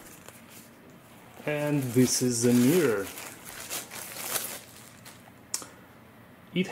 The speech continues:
has twelve inch, uh, screen, nice and big. In the back we have the four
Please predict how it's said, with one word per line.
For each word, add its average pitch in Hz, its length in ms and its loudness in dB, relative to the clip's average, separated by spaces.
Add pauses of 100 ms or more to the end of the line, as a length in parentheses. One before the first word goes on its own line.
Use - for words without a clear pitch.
has 143 460 0
twelve 127 580 0
inch, 151 520 -2 (720)
uh, 120 280 -2
screen, 190 520 0 (600)
nice 113 280 0
and 113 160 2
big. 143 300 0 (1080)
In 160 140 2
the 151 80 4
back 143 380 0
we 127 80 2
have 117 380 -2
the 117 340 2 (1800)
four 170 300 2